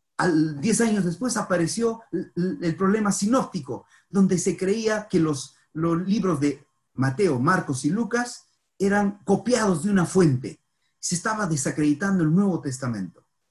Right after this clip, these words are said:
Fruto de todo eso, se fue al otro extremo el fundamentalismo y creyeron en una interpretación verbal, esa mecánica, que el profeta movía la mano del escritor.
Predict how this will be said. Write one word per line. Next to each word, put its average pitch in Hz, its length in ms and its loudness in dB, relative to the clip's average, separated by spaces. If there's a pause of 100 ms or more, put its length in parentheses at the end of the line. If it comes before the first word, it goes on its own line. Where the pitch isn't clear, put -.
(340)
Fruto 294 320 4
de 180 60 0
todo 202 260 0
eso, 254 200 -2
se 185 200 0
fue 220 160 -4
al 220 80 -2
otro 214 180 -2
extremo 196 320 0
el 165 100 0
fundamentalismo 156 920 -2
y 135 100 -6
creyeron 185 520 -2
en 180 80 -4
una 196 180 2
interpretación 151 720 -4
verbal, 143 440 -2
esa 147 240 -8
mecánica, 147 720 -2 (220)
que 160 80 -2
el 143 80 -2
profeta 175 400 -2
movía 156 400 2
la 143 140 0
mano 160 440 0 (200)
del 147 240 0
escritor. 131 640 -6